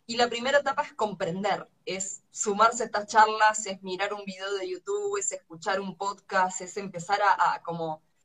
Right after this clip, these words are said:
esto, comprender que, que hay algo más para hacer.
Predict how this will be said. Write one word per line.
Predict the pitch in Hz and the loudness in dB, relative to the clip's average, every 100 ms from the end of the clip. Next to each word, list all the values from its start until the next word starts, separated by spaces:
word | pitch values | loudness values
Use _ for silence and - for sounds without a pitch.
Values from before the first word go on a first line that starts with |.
| _ | _
esto, | - 196 - 165 | -8 -8 -6 -6
comprender | 190 196 196 196 196 202 208 262 247 | 0 0 0 -2 -2 0 2 2 0
que, | - 208 - - | -4 -4 -4 0
que | 214 | 2
hay | 208 240 | 2 0
algo | 233 208 196 | -2 -2 2
más | 202 247 - - - | 4 4 2 -6 0
para | 175 170 | 2 2
hacer. | - 226 254 392 | -2 -2 -2 -2